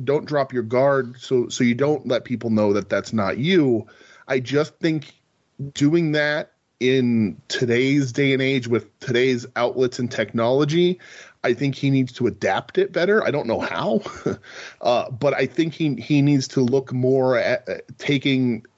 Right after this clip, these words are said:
the, the inspiration from the guys who wouldn't break character when you couldn't break character and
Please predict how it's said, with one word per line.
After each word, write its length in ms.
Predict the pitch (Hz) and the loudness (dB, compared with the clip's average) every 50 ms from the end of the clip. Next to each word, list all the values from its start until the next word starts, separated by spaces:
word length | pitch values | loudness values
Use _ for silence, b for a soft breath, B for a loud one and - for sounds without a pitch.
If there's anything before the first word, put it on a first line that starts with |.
| _ _ | _ _
the, 640 | - 120 120 117 117 117 - 120 120 123 117 113 113 - 127 | -10 -8 -6 -6 -6 -6 -6 -4 0 2 2 2 2 2 0
the 120 | 127 123 | 0 0
inspiration 760 | - 156 170 165 - - 151 135 135 139 147 139 - - 131 | 2 0 -2 -2 0 0 2 2 2 2 0 0 -2 -2 -4
from 220 | 123 - 127 123 127 | -2 -2 0 2 2
the 80 | 120 | 2
guys 320 | 110 123 117 120 117 110 - | 0 0 -2 -2 -2 -4 -6
who 100 | - 120 | -6 -4
wouldn't 380 | 113 117 139 147 160 156 - | 0 0 0 0 0 -4 -4
break 240 | - 120 110 104 - | -2 0 0 0 -2
character 400 | - - 110 104 101 101 - 113 | -2 -2 -2 -2 -2 -4 -4 -2
when 120 | 107 107 | 0 2
you 140 | 113 110 107 | 2 2 2
couldn't 480 | 107 - - - 151 143 127 95 - - | 0 -2 -2 0 2 2 2 0 -4 -6
break 240 | - 95 92 87 - | -6 -6 -6 -6 -8
character 720 | - - - - 92 87 82 90 - - 95 90 90 B B B B B B B B B B B - | -12 -12 -6 -4 -2 -2 -2 -4 -4 -2 -2 -2 -4 B B B B B B B B B B B -4
and 320 | 131 131 127 120 117 117 | -2 -2 -2 -2 -6 -8